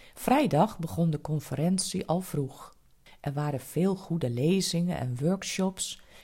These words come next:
en wij hebben vanuit onze universiteit de video's over academische vaardigheden gepresenteerd.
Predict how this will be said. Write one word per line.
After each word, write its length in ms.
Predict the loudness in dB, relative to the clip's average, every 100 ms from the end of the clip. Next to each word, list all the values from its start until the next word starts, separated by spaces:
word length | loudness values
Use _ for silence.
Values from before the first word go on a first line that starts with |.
| -2
en 100 | 2
wij 120 | 4
hebben 240 | 2 0
vanuit 420 | -4 -4 -4 -6
onze 400 | -4 -4 -2 -4
universiteit 920 | -4 -4 -4 -4 -4 -4 -2 -2 -2 -8 -20 -8
de 140 | -4 -2
video's 680 | 0 0 2 2 2 -2 -4
over 280 | -4 -4
academische 600 | -6 -6 0 2 2 0
vaardigheden 760 | 0 0 0 -2 -4 -4 -4 -4
gepresenteerd. 1040 | -4 -2 -2 -2 -2 -6 -6 -8 -10 -14